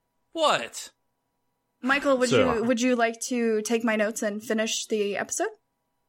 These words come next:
Speaker 1: Well, I mean, then it would give you the ability to make jabs at me while I'm talking,
Speaker 2: <laughs>
Speaker 1: which
Speaker 2: That's
Speaker 1: I,
Speaker 2: true. We
Speaker 1: I
Speaker 2: are
Speaker 1: assume
Speaker 2: getting into
Speaker 1: that's
Speaker 2: the part where there's a lot of pronunciations, and I just, I don't think you're ready.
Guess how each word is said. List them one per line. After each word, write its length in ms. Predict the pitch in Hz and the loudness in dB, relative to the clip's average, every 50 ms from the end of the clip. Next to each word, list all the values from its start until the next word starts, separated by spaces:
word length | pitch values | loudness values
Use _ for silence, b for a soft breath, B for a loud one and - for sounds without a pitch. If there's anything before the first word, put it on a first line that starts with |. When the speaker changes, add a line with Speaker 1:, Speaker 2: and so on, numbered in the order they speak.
| _ _ _ _ | _ _ _ _
Speaker 1:
Well, 260 | - 156 160 160 151 - | -2 0 2 2 2 2
I 80 | 151 151 | 0 0
mean, 220 | 156 160 156 151 | 0 0 -2 0
then 160 | 143 151 147 151 | 0 0 0 2
it 60 | 147 | 2
would 160 | 147 147 139 | 0 0 0
give 200 | - 156 143 139 | -2 -4 -4 -2
you 140 | 143 143 143 | -4 -6 -4
the 140 | 135 143 139 | -2 -2 -2
ability 320 | 135 117 143 139 139 139 139 | 0 0 0 2 2 2 0
to 60 | 131 | 0
make 200 | 127 127 123 117 | -2 -4 -4 -6
jabs 420 | - - 123 131 139 147 139 123 | -6 -2 0 0 0 0 0 -4
at 120 | 127 117 107 | -6 -6 -6
me 100 | 127 127 | -4 0
while 160 | 123 123 120 | 0 2 2
I'm 140 | 117 113 113 | 2 0 -2
talking, 560 | - - 147 151 147 - 123 117 117 120 120 - 370 | 0 0 0 0 0 -2 -6 -6 -8 -6 0 2 2
Speaker 2:
<laughs> 120 | 349 415 | 2 2
Speaker 1:
which 360 | - 123 123 - - - - - | -2 -4 -6 -6 -8 -8 -8 -4
Speaker 2:
That's 340 | - 120 - - - - - | 0 2 2 2 2 -2 0
Speaker 1:
I, 20 | - 359 | 2 2
Speaker 2:
true. 140 | 349 294 262 | 2 2 2
We 100 | 302 311 | 2 4
Speaker 1:
I 40 | 262 | 4
Speaker 2:
are 60 | 254 | 4
Speaker 1:
assume 120 | 277 285 | 2 2
Speaker 2:
getting 200 | 277 311 311 311 302 | 0 0 0 0 0
into 200 | 302 285 294 285 | 0 0 0 -2
Speaker 1:
that's 100 | 269 277 | -2 -2
Speaker 2:
the 60 | 277 | 0
part 200 | - 294 285 - | 2 2 2 2
where 100 | 233 240 | 0 0
there's 220 | 226 240 233 240 247 | 2 2 0 0 -2
a 20 | |
lot 220 | 226 226 214 208 226 | 0 0 0 0 0
of 100 | 226 226 | -2 -4
pronunciations, 880 | - 254 240 233 233 233 - 233 226 233 247 226 226 208 190 190 - | -4 -2 -2 -2 -2 -2 -2 -2 -2 -2 -2 -4 -8 -10 -12 -14 -14
and 100 | 190 196 | -14 -12
I 120 | 196 190 196 | -14 -14 -14
just, 440 | 202 202 202 - - - - - - - | -14 -12 -12 -10 -10 -12 -14 -16 -18 -20
I 80 | 208 202 | -20 -16
don't 280 | 208 202 202 233 233 | -14 -16 -16 -16 -16
think 240 | - 202 202 202 - | -16 -16 -16 -10 -10
you're 80 | 190 190 | -8 -6
ready. 480 | 196 202 214 220 196 180 185 196 196 | -6 -6 -8 -8 -10 -14 -14 -16 -20